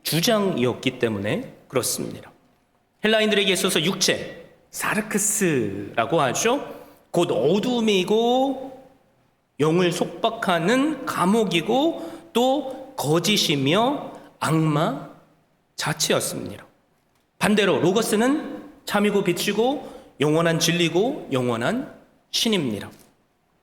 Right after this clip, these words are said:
그래서 지고지손한 신이신 로고스가 어떻게 거짓되고 부패하고 악마적인 사르크스가 될 수 있느냐 주장하며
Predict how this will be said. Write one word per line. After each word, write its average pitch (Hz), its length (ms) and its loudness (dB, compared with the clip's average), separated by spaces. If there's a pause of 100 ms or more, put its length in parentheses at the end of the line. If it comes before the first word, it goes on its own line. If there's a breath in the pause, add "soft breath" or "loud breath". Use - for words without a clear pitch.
(140)
그래서 170 320 2
지고지손한 202 1080 -2 (440)
신이신 214 500 0
로고스가 151 880 0 (260 loud breath)
어떻게 277 320 0
거짓되고 214 760 0
부패하고 202 920 0
악마적인 208 760 2 (360 loud breath)
사르크스가 220 960 0
될 147 140 2
수 147 540 -6 (220)
있느냐 151 960 2 (1160)
주장하며 160 1000 0